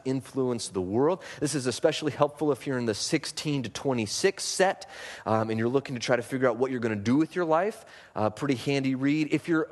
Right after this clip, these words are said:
a little older, if you're in the business world already, Business for the Glory of God, the Bible's teaching on the moral goodness of business. Fantastic book written by, um, a theologian who looks at principles like profit making, inequality of possessions,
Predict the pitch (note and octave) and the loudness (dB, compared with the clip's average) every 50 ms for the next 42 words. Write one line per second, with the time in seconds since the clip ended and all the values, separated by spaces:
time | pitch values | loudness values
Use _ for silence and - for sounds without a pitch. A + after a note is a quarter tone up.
0 | F2 F#2 B2+ B2 B2 D#3 G3+ A3 F#3+ - - D#3 D3+ D#3+ E3 F#3+ G3+ G3 E3+ - | -2 2 2 2 4 2 2 2 0 0 0 2 2 2 2 2 0 0 -2 -4
1 | - C3+ A#2+ D3+ E3+ B2+ A#2+ A#2+ D#3 E3 - E3 D#3 - - C#3+ D3 C#3+ C#3+ - | -4 -2 0 0 0 0 0 2 0 0 0 -2 -6 -4 -2 0 2 2 2 2
2 | - G#2+ G#2 G2+ G2 G#2 C3+ C#3+ C#3 C3+ C#3+ D#3 - - - - - - - - | 2 0 0 2 4 4 4 4 4 0 0 -2 -4 -12 -20 -20 -20 -20 -14 -6
3 | B2+ A#2+ E3 F3+ D#3+ E3 F3 D#3+ - - E3+ D3 D3 B2+ C3 C3+ D3 D3+ D3+ D3 | 2 4 4 4 4 0 -4 -4 -2 -2 0 0 0 0 2 2 2 4 2 0
4 | C#3 B2+ B2 D3 C#3+ D3 C#3+ C3+ A2+ B2+ B2+ C3 C#3 C3 - - - E3 D3+ - | 0 2 2 2 4 4 0 2 2 2 2 2 -2 -6 -8 -8 -8 -8 -6 -6
5 | - C3 - A#2 A#2+ A#2 A2+ A2+ B2 C3+ C#3 C#3 C#3 A2+ C3+ C3 C#3 C#3 C#3+ C3 | -6 -6 -4 -2 -2 -2 -2 0 2 2 2 2 0 -2 -2 -2 -2 -2 -2 -6
6 | - - - G#2 F2 E2+ F2 G2 A#2+ B2+ C#3 C#3 C#3+ E3+ F#3+ G#3+ B3 - - - | -6 -4 -6 -6 -6 -6 -6 0 2 2 2 2 0 0 2 2 2 0 -4 -12
7 | - - - - - - - - - C#3+ A#2+ A2 - - - - B2 C#3 D#3 D3+ | -12 -16 -20 -20 -20 -20 -8 2 2 2 2 2 -2 -6 -2 2 2 2 2 2
8 | - E3+ D#3 B2 A#2+ B2 C#3 D#3+ F#3 F3 - - - A#2+ B2+ C#3+ - C#3+ C3 B2 | -2 -4 -4 -4 -2 0 2 2 0 0 -4 -6 0 2 2 2 2 0 -2 0
9 | B2 B2 B2 B2+ B2+ B2 - - - - - - - G#2+ G#2+ G#2+ G#2 - G#2+ G#2 | 2 2 2 0 -2 -4 -6 -14 -20 -20 -10 -4 0 0 0 0 0 -2 -2 -2
10 | - - - D3 C#3 B2+ A#2 A#2 C3 D3+ E3+ E3 D3 D#3 B2+ A2+ - C3 A#2+ A2+ | -4 -4 0 2 2 4 4 4 4 4 2 2 -2 -4 -4 -2 -2 -2 0 2
11 | B2+ D#3+ G3 F#3 - - - C3 C3 B2 A#2 - - - - - E3 E3 D#3 D3+ | 2 2 2 2 -2 -6 -2 0 0 0 0 -4 -10 -12 -2 0 0 0 0 2
12 | D3+ D#3+ D#3 A#2+ - A2+ G#2 - - - - - B2 C3 C3+ - - D3+ - C3 | 0 0 0 2 2 0 0 0 -2 -10 -2 2 2 2 2 2 0 -2 -2 0
13 | C3+ C#3 C3+ - - C#3 C3+ B2+ - A#2+ B2 C3+ B2+ - C#3+ B2+ B2+ B2+ B2+ B2 | -2 -2 -2 -2 -2 -2 -2 -2 -2 -2 -2 -2 -2 0 2 2 2 2 0 -2
14 | A#2 A2 G2 - G#2+ F#2 F2+ G#2+ A#2+ B2+ A#2+ - - B2 A#2 A#2 A#2 | -2 -4 -4 -6 -10 -6 0 2 2 2 2 0 -2 -2 -2 -2 -6